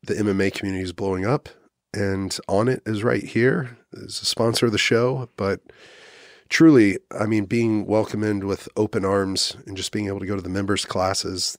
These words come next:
then the staff, uh, workouts, and then one-on-one sessions. And then whenever I hit another low point, being able to tell the team that I relapsed. And, you know, they could have judged me away,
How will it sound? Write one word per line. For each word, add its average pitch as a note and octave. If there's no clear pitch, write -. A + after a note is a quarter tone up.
then G2+
the F#2
staff, G#2
uh, G2
workouts, G2+
and G2
then F#2+
one-on-one G2
sessions. G2
And F2
then F#2
whenever F#2+
I F2+
hit G#2
another F#2+
low F#2
point, F#2+
being G2
able F#2+
to F#2+
tell G2
the F2+
team G#2+
that G2
I F#2+
relapsed. G2
And, G#2
you A2
know, G#2+
they G#2
could -
have F#2+
judged G2+
me G#2
away, G#2